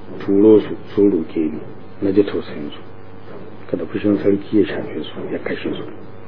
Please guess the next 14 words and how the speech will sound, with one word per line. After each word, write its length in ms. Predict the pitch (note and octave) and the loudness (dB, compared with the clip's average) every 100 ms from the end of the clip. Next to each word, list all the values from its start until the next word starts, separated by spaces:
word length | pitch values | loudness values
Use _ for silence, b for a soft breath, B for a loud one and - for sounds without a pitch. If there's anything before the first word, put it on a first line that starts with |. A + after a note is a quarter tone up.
| - - - - | -12 -10 -4 6
Na 120 | A#2 | 8
biyu 240 | A#2+ D#3 - | 12 12 12
kuwa, 280 | A#2 F#2+ - - - - - | 8 6 4 -8 -10 -4 6
ni 200 | A2+ D3+ | 10 12
tunani, 580 | D3 A#2 F#2+ G2 G2+ G2 - - - - - | 12 8 8 6 6 6 -2 -12 -12 -8 4
tun 100 | D3+ D3+ | 10 12
ran 200 | E3 D#3+ | 12 12
da 120 | - | 12
Allah 260 | C#3 C#3 B2+ | 12 12 12
ya 120 | B2+ | 12
haɗa 280 | B2+ - B2+ | 10 8 10
ni 80 | B2 | 10
da 60 | A#2 | 12
Waldima, 420 | F#2+ F2+ A2 G2 | 10 8 6 6